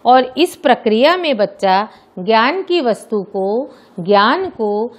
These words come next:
दैनिक जीवन से नहीं जोड़ने के कारण दूर की वस्तु समझने लगता है।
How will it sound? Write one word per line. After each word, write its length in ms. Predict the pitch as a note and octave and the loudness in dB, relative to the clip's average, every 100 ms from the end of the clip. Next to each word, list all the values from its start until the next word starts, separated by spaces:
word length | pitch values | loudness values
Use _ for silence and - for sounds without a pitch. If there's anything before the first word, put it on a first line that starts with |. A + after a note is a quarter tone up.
| _ F3 | _ -4
दैनिक 500 | A#3+ A#3 C4+ F4+ B3 | -2 0 -2 -4 -4
जीवन 320 | C#4 B3+ B3+ | -4 -2 -2
से 180 | B3+ A#3+ | -2 -2
नहीं 340 | G#3 A3+ D#4+ | -2 -4 -2
जोड़ने 400 | C4+ A3+ G3+ G3 | 0 0 0 -4
के 180 | F#3+ F3+ | -4 -4
कारण 520 | - E3+ E3+ F#3 B3 - - - | -2 -2 -2 -4 -6 -8 -16 -6
दूर 280 | G#3 A#3 D4 | -4 -2 -4
की 180 | D4 D4+ | -4 0
वस्तु 380 | G3+ - G3+ | 0 0 -4
समझने 520 | G#3 F#3+ E3+ D3 E3+ F3 | -4 -4 -6 -8 -6 -4
लगता 340 | D#3+ - D#3 | -6 -6 -8
है। 300 | D#3+ D#3 - | -4 -6 -8